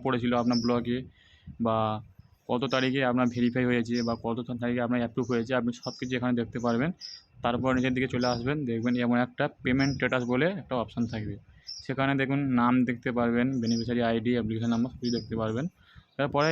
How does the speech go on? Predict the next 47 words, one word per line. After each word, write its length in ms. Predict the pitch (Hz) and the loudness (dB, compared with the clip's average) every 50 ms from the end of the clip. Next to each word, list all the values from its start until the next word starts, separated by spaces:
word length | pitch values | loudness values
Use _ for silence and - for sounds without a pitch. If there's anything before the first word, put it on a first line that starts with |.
| 151 | 4
এবার 160 | 135 139 147 139 127 127 | 4 4 4 2 2 2
আপনার 220 | 120 135 135 135 139 | 2 0 2 2 0
হচ্ছে 160 | 139 139 139 | 0 0 -2
গিয়ে 120 | 135 151 151 135 | -2 0 0 0
যদি 120 | 123 123 135 131 | 0 0 2 0
এরকম 160 | 131 135 143 - | 0 0 -2 -2
চলে 140 | 127 123 143 143 131 | 0 0 2 2 2
আসে 140 | 123 117 156 147 - | 2 0 -2 -2 -2
তাহলে 180 | 135 117 127 131 113 | -2 0 -2 -2 -2
ভাববেন 280 | 123 120 117 127 135 135 120 | -4 -4 -4 -2 -2 -2 0
যে 60 | 123 117 113 | 0 0 0
আপনার 180 | 113 120 131 127 - | 0 -2 -4 -4 -4
টাকা 160 | 113 110 113 117 117 117 110 - - _ - 120 | -4 -2 -2 -2 -2 -4 -6 -12 -14 _ -6 -4
ঢোকা 160 | 117 120 135 131 | -4 -4 -4 -2
চালু 160 | 123 113 113 113 | -2 0 0 0
হয়ে 140 | 120 120 117 113 | 2 2 2 2
যাবে, 160 | 110 113 139 185 - - - - - - - _ | 0 0 -2 -4 -4 -8 -14 -18 -18 -20 -10 _
এবং 100 | 127 123 127 | -6 -4 -2
কবে 160 | - 123 131 139 | 0 0 0 0
থেকে 140 | - 165 156 147 | -2 -2 0 2
টাকা 120 | 147 151 151 | 2 2 2
ঢুকবে 160 | 156 151 160 156 | 2 2 0 0
সেটা 140 | - 135 135 131 139 | -2 -2 -2 -2 -2
দেখতে 160 | 143 - - 143 | -4 -4 -4 -2
হলে 100 | 151 147 127 | 0 0 0
আপনাকে 220 | 123 131 135 147 151 143 | 0 0 0 0 0 0
এই 60 | 139 139 - _ - - | 0 -2 -6 _ -18 -10
ক্লিক 220 | - 139 139 147 131 135 131 | -4 -2 -2 -2 0 -2 -4
অপশানে 300 | - - - 131 143 180 233 - - - - _ _ - - - - | -4 -2 -2 0 0 0 -2 -4 -8 -16 -20 _ _ -20 -20 -10 -4
ক্লিক 220 | - 135 127 - - 120 | -2 -2 -2 -2 -2 -2
করতে 220 | 110 110 - - 110 | -2 -2 -4 -4 -4
হবে, 180 | 104 101 101 98 95 - - _ - - - _ 135 | -4 -4 -4 -6 -10 -14 -18 _ -20 -20 -10 _ -2
এই 60 | 135 135 | 0 0
অপশানে 260 | 127 127 - 143 143 143 135 | 0 0 -2 -2 0 0 0
আপনাকে 220 | 123 131 131 156 156 - | 0 0 0 -2 -2 -2
ক্লিক 180 | - 127 120 - - | -2 -2 -2 -2 -2
করতে 220 | 117 107 - - - 107 | -6 -6 -6 -8 -8 -8
হবে। 140 | 104 101 98 104 - - _ _ _ _ _ - - - _ _ _ - - - - - - - _ - - - - - - - - - - - - - - - - | -8 -8 -10 -12 -16 -20 _ _ _ _ _ -20 -20 -20 _ _ _ -14 -12 -12 -12 -16 -20 -20 _ -20 -20 -20 -20 -20 -16 -12 -12 -10 -8 -10 -10 -10 -14 -14 -12
অপশানে 220 | 127 - 135 139 135 139 | -8 -4 -2 -2 -2 -2
ক্লিক 200 | - 139 143 139 - - | -4 -4 -6 -6 -4 -4
করবেন, 220 | 131 131 131 147 147 147 | -4 -4 -4 -4 -6 -4
ক্লিক 200 | - 127 127 127 - | -4 -4 -4 -4 -2
করার 180 | - 135 131 127 | -4 -4 -2 -2
পরে 140 | - 131 131 127 | -2 -2 -2 -2
যদি 120 | 135 131 139 123 120 | -2 -2 -2 -2 -2
আপনাদের 300 | 120 123 127 127 131 131 - | 0 0 0 0 -2 -4 -4
সামনে 260 | 123 127 127 123 117 | -4 0 0 2 0